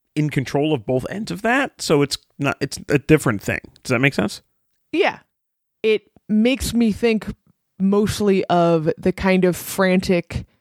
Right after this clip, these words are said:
Speaker 2: video games where, like, things are falling from the sky and you're trying to catch them, which is not exactly the mechanic here, but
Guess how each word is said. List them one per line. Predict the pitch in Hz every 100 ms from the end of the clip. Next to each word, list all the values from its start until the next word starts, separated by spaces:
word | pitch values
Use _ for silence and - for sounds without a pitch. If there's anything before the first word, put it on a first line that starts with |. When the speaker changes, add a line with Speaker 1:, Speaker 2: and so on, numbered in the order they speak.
| _ _ _ _ _ 165
Speaker 2:
video | 165 202 190 185
games | 170 165 170
where, | 160 165
like, | 165 165 -
things | 202 185 170
are | 170
falling | - 165 160 160
from | 156 165 143
the | 156
sky | - 151 123 123
and | 120 120 151
you're | 139 127
trying | 127 95 139
to | -
catch | - - -
them, | - 78 165 -
which | 294 320
is | 294
not | 311 339
exactly | 302 220 185 175 190 196 190
the | 185
mechanic | 180 170 175 170 165
here, | 185 175 180
but | 165 165